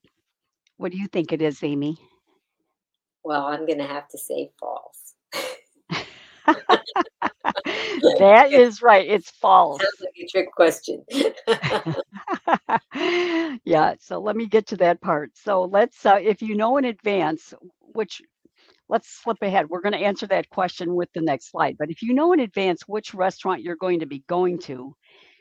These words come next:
Speaker 1: check the menu online before you arrive,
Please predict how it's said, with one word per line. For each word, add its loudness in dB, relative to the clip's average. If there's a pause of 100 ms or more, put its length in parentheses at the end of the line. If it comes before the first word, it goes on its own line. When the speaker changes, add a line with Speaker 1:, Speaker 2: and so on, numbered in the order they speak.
(180)
Speaker 1:
check -2
the 2
menu 2
online 0
before -4
you -14
arrive, -2